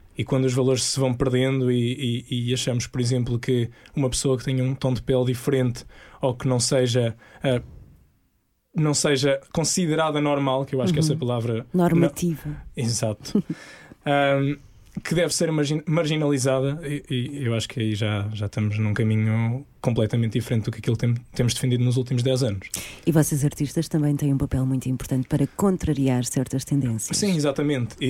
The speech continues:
Speaker 1: e, e deve-, de-, deveríamos continuar com isso. E, e, e a questão de o meu, o meu álbum que está a ser construído neste momento,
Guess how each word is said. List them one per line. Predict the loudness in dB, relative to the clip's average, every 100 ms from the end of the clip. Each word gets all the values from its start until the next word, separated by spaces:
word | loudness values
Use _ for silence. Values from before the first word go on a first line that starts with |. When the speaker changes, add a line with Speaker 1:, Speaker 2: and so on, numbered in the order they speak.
| 0 -2 -2
Speaker 1:
e, |
e | -2
deve-, | -2 -4
de-, | -4 -4 -2
deveríamos | -2 0 0 -2 -2
continuar | -2 0 -2
com | 0 0
isso. | 0 0 -2 -4
E, | -2
e, | -2 -2 -4 -8 -8 -6 -4 0
e |
a | 0
questão | 0 0 2
de | 2 2 0 -4 -20 -20 -20 -20 -4
o | -2
meu, | 0 0
o |
meu | 0 2
álbum | 2 2 0
que |
está | -2
a | -2
ser | -2
construído | -4 -2 -2 0
neste | -2 0
momento, | 0 0 -2 -10